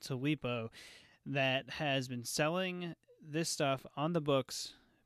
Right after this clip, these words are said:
People can't afford their habit, so they're offering them credit. There's one lady who owes a convenience store four thousand eight hundred dollars for purchase of Kratom.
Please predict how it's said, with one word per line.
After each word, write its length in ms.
People 260
can't 340
afford 360
their 100
habit, 420
so 140
they're 160
offering 400
them 160
credit. 580
There's 220
one 520
lady 400
who 160
owes 380
a 80
convenience 560
store 460
four 200
thousand 480
eight 160
hundred 260
dollars 400
for 240
purchase 400
of 240
Kratom. 520